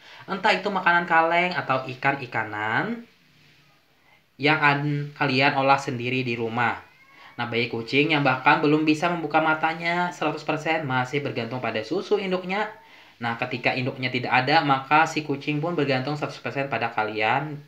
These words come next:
di sekitarnya gitu. Yang kedua, kalian bisa berikan susu khusus kucing ya, guys. Jangan berikan sembarangan susu loh untuk bayi-bayi kucing, karena tidak semua susu formula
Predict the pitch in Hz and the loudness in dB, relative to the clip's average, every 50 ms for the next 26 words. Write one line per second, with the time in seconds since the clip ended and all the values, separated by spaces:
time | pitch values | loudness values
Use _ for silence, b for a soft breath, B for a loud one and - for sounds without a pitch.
0 | _ _ - - - - - - 101 - _ 95 92 92 95 101 104 101 101 98 | _ _ -18 -16 -16 -14 -14 -14 -16 -14 _ -12 -12 -12 -10 -10 -10 -10 -12 -14
1 | 98 92 - - - - - - - - - _ _ _ b b b b b b | -16 -16 -16 -16 -16 -16 -16 -18 -20 -20 -20 _ _ _ b b b b b b
2 | b b b b b b b b _ _ _ _ b b b b b b b b | b b b b b b b b _ _ _ _ b b b b b b b b
3 | b - 190 208 214 233 233 247 247 233 233 226 240 233 220 - 220 202 196 190 | b 0 2 4 4 4 6 8 8 8 8 6 6 4 4 4 4 4 2 4
4 | 185 196 190 185 185 - 254 254 - 240 226 - 254 262 - 254 233 233 - - | 4 4 4 4 2 0 -2 0 0 0 0 2 0 2 2 2 0 2 0 0
5 | 226 226 - - 139 143 156 160 151 117 107 - 110 98 110 - - _ _ _ | 0 0 0 0 -2 -2 -2 -4 -8 -10 -10 -10 -12 -12 -12 -14 -16 _ _ _
6 | _ _ _ _ _ _ _ _ _ B B B B B B - 156 160 175 202 | _ _ _ _ _ _ _ _ _ B B B B B B -10 -8 -6 -2 0
7 | 226 233 220 202 190 180 180 - 185 185 - 190 180 175 175 170 170 170 175 - | 0 0 0 0 0 0 0 -2 -2 -2 -2 -2 0 0 2 2 0 -2 -4 -4
8 | - 180 175 - - 220 185 135 117 127 156 - - 135 127 127 - 135 - 127 | -4 -4 -4 -2 -4 -4 -2 -2 -2 -4 -4 -6 -8 -8 -8 -8 -10 -10 -8 -6
9 | 127 127 127 127 131 131 127 127 - 131 127 - - 127 123 131 156 175 - - | -6 -6 -4 -4 -4 -4 -4 -4 -6 -8 -8 -8 -10 -10 -10 -10 -12 -12 -10 -4
10 | 208 226 262 262 269 285 277 285 240 233 214 - 226 214 208 208 - 226 214 214 | -2 -2 0 0 2 0 2 2 0 0 0 -2 -4 -4 -4 0 0 0 0 0
11 | - - 220 - - 208 226 254 262 196 135 139 160 - | -4 -6 -6 -6 -6 -4 -4 -4 -4 -2 0 -2 -2 -2